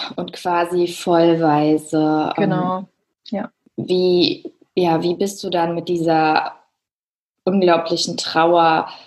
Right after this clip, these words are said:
Speaker 1: umgegangen, als dein Vater dann auch noch, ähm, verstorben ist?
Speaker 2: Hm, ja, das ist eine gute Frage. Es ist auch total schwer manchmal, das im Nachhinein so zu beantworten, weil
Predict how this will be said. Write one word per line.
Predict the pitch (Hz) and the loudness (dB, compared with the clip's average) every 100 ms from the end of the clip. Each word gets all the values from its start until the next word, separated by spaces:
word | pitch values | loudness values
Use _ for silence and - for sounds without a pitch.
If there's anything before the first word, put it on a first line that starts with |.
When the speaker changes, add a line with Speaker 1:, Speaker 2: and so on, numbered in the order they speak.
| _ _ | _ _
Speaker 1:
umgegangen, | - 175 180 170 165 151 156 | -2 2 4 2 2 2 2
als | - 160 | 0 -2
dein | 165 160 | -4 -4
Vater | - 160 165 156 | -4 -8 -6 -4
dann | 151 | -4
auch | 156 165 165 | -2 -4 -4
noch, | 165 160 - - | -8 -8 -10 -10
ähm, | - 156 156 165 - | -8 -8 -8 -12 -14
verstorben | - 170 - 160 156 156 - | -8 -6 -4 -2 -2 -4 -6
ist? | 151 - - - _ _ _ _ _ _ _ _ _ _ _ - _ _ _ | -8 -12 -18 -20 _ _ _ _ _ _ _ _ _ _ _ -20 _ _ _
Speaker 2:
Hm, | 220 190 170 170 180 | -2 0 0 -2 -4
ja, | 165 170 - | -2 -2 0
das | 226 | 0
ist | 214 | 2
eine | 214 | 2
gute | 214 220 | 0 -2
Frage. | 214 - - 185 170 165 | -4 -2 0 0 0 -4
Es | - 208 | -6 -4
ist | 202 | -2
auch | 156 185 | -2 -2
total | - 208 - 208 | -4 -6 -2 -2
schwer | 208 202 | 0 0
manchmal, | 190 196 - 185 | 0 -2 -4 -4
das | 190 196 | -4 -6
im | 185 | -4
Nachhinein | 196 208 190 | 0 0 0
so | 185 | -4
zu | 180 180 | -8 -4
beantworten, | - 175 214 240 247 269 254 247 | -2 0 0 2 0 4 4 4
weil | - 175 190 190 185 - | 4 2 2 0 -2 -8